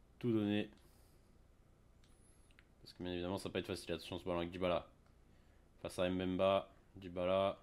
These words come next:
Luke Shaw et Mbemba qui était encore là. Dybala qui élimine Colin Dagba.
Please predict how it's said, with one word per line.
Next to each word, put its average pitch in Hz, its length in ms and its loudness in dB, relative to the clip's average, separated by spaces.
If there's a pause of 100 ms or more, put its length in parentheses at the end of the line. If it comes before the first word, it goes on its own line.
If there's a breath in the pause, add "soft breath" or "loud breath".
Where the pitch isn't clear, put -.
(160)
Luke 90 160 -10
Shaw 110 800 2
et 85 180 -2 (1080 soft breath)
Mbemba 87 360 -2
qui 87 120 -10
était 87 100 -8
encore 87 320 -2
là. 87 220 0 (2750)
Dybala 107 760 2
qui - 140 -8
élimine 95 580 -4
Colin 92 240 -2
Dagba. 110 720 2